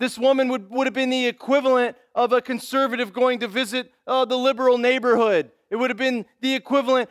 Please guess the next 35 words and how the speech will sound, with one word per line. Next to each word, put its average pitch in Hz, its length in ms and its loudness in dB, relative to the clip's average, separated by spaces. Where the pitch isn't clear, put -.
of 254 220 2
a, 247 220 2
of 247 160 0
a, 254 40 4
a 254 120 2
white 254 260 2
male 254 260 0
going 247 320 0
into 247 280 -2
a 247 60 4
black 254 280 2
neighborhood. 226 540 0
It 220 80 -2
would 247 140 -4
have 233 120 -8
been 254 160 -2
the 254 140 -2
equivalent 254 520 -2
of 220 80 0
whatever 269 600 0
social 254 640 -2
or 240 60 -6
economic 254 500 -4
barrier 240 420 -2
you 220 160 -4
want 226 260 -2
to, 190 100 -20
to, 185 220 -20
to 190 160 -20
draw 240 440 2
up. - 220 -8
Jesus 294 460 0
did 285 300 -2
not 269 260 0
care. 277 560 0